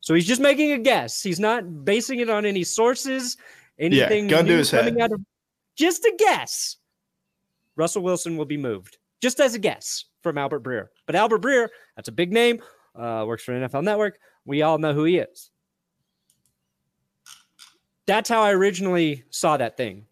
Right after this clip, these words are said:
Speaker 1: Albert Breer in a mailbag says he thinks if he had to guess.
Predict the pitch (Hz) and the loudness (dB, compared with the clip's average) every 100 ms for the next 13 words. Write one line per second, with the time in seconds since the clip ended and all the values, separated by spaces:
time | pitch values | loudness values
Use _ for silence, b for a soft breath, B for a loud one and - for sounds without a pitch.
0 | _ 139 160 160 156 127 _ _ _ - | _ -2 0 -2 -4 -16 _ _ _ -2
1 | 240 226 220 214 185 175 160 151 143 139 | 4 6 8 6 4 2 2 0 -2 -4
2 | 135 170 202 185 185 185 175 - 151 151 | -4 -2 -2 0 -2 -2 -6 -4 -2 -2
3 | 147 135 - 160 - 185 170 - - - | -4 -10 -10 -12 -6 -4 -4 -10 -14 -16
4 | _ 151 170 165 147 151 147 - - - | _ -8 -4 -4 -4 -2 -2 -4 -12 -12
5 | - | -14